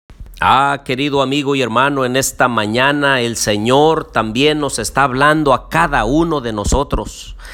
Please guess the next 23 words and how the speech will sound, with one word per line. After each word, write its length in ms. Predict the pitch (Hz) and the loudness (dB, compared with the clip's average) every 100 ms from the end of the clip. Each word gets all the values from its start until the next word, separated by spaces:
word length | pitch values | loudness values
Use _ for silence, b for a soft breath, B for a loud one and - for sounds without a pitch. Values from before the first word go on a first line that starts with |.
| B B | B B
¿En 300 | - 185 185 | 2 4 4
dónde 380 | 170 226 262 226 | 4 2 2 -4
estamos 420 | 180 202 220 220 | -4 -2 -2 -2
poniendo 580 | - 160 156 190 233 202 | -2 -2 -2 -2 -4 -2
nuestra 360 | 175 151 139 - | -4 -2 -4 -4
confianza? 720 | 127 120 110 95 90 - - - - B B | -4 -2 -2 -2 -4 -10 -14 -20 -20 B B
¿Será 400 | - 151 147 156 | 0 2 2 0
que 100 | 175 | 0
nos 240 | 156 127 - - | 0 -2 -6 -2
hemos 340 | 147 156 117 | 0 2 0
vuelto 560 | 107 147 147 151 139 - | 0 0 0 0 0 0
arrogantes? 1040 | 123 113 110 98 113 147 151 214 - - - - - - | 0 0 -2 -2 -2 -2 -4 -8 -8 -16 -18 -18 -18 0
Quizá 460 | 147 135 165 180 | 0 4 4 4
nos 240 | 185 156 165 | 2 0 0
hemos 360 | 180 170 127 | 0 -2 -2
vuelto 420 | 107 165 165 175 | 0 0 0 -4
soberbios 1080 | 160 117 104 107 170 185 170 175 175 160 - - - - - - | -2 -2 -2 0 2 0 -2 -2 -2 -4 -6 -14 -20 -20 -12 0
u 180 | 165 180 | 2 4
orgullosos. 1200 | 185 170 190 170 214 226 - 98 - - - - - - - - - - - | 2 2 0 2 0 0 -2 -8 -12 -20 -20 -20 -20 -20 -20 -20 -20 -16 0
Quizá 500 | 139 - 131 151 156 | 2 2 2 2 2
nos 240 | 135 143 | 0 0
hemos 280 | 151 151 123 | 0 -2 -2
burlado 840 | 123 120 107 127 160 135 120 98 | -2 -2 0 0 0 2 0 -2